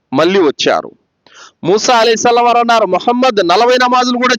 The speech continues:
చేయలేదు, మళ్ళీ వెళ్ళండి." మళ్ళీ వెళ్ళారు, తగ్గించమన్నారు, ముప్పై నమాజులు.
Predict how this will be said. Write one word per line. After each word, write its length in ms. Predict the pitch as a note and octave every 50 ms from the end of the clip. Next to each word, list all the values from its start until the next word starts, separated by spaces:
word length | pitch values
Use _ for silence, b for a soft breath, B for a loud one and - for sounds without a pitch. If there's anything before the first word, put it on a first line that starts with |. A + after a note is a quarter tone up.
| - A#3+
చేయలేదు, 360 | A#3+ B3+ B3+ C4 C4 B3 C4
మళ్ళీ 420 | C4 B3 G#3+ F#3 F#3 G#3+ B3 C4 C4
వెళ్ళండి." 760 | B3+ C4+ C4+ C#4 C#4+ C#4+ C#4 C#4+ C#4 B3+ A3 D3+ A2 - _ _ _ _ _ _ _ _ _ _ _ _ -
మళ్ళీ 200 | A2 A#2 C#3+ D#3+
వెళ్ళారు, 460 | D#3 C#3+ C3+ C3 C3 B2 A2+ F2+ C#2+ - _ _ _ _ -
తగ్గించమన్నారు, 800 | C#3+ D3 D3 E3+ E3+ D3+ E3 D#3 D3+ C#3 C3+ B2 A2+ F#2+ C#2+ - _ _ _ _ -
ముప్పై 280 | C3+ C3+ - - D#3+ D#3
నమాజులు. 500 | C#3 B2+ B2 A#2 G#2+ F#2+ F#2 D#2+ C#2 B1+